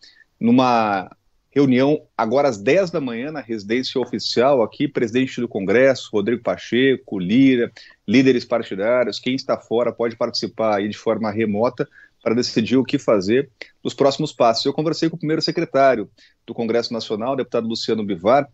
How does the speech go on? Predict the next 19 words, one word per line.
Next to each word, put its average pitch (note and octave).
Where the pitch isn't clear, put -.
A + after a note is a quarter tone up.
né, G#2+
e G#2
ele C3+
muito D3+
irritado, A#2+
né, A2+
estupefato A#2+
aí G#2+
com A2+
o -
que G2+
tava A2
acontecendo, B2
o -
que -
ele D3+
fez D#3+
foi D#3+
determinar D#3